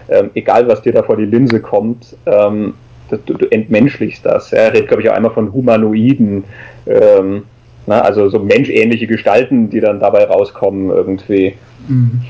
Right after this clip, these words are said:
Speaker 1: Ähm,
Speaker 2: Ja.
Speaker 1: egal welches Schicksal da ist, also und viele Leute haben ja wirklich arge Probleme auch gehabt, nachdem sie durch solche Shows gelaufen sind. Also soziale Ächtung und, äh, Schwierigkeiten, Jobs zu kriegen und ich weiß nicht was.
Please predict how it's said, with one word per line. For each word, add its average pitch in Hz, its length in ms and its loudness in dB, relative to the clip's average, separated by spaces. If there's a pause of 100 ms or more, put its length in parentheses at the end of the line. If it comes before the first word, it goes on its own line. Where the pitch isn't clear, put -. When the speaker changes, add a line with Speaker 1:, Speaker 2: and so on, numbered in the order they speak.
(420)
Speaker 1:
Ähm, 107 280 2
Speaker 2:
Ja. - 120 -4
Speaker 1:
egal 147 300 2
welches 135 300 -2
Schicksal - 340 0
da 135 120 2
ist, 160 280 -4
also 104 420 0
und 107 200 -6 (520)
viele 131 200 0
Leute 123 260 4
haben 113 120 2
ja 110 100 0
wirklich 127 280 -4
arge 110 240 2
Probleme 117 380 0
auch 117 80 4
gehabt, 113 260 2
nachdem 113 320 -2
sie 104 120 -6
durch 107 160 -6
solche 107 240 -4
Shows 110 320 -2
gelaufen 120 440 0
sind. 98 320 -2
Also 101 340 0 (360)
soziale 110 480 2
Ächtung 139 600 2
und, 110 520 -2
äh, 113 260 2
Schwierigkeiten, 123 600 0
Jobs 107 280 -4
zu 139 120 -4
kriegen 127 340 0
und 113 100 0
ich 113 120 -6
weiß 110 180 0
nicht 127 180 -6
was. 104 300 -2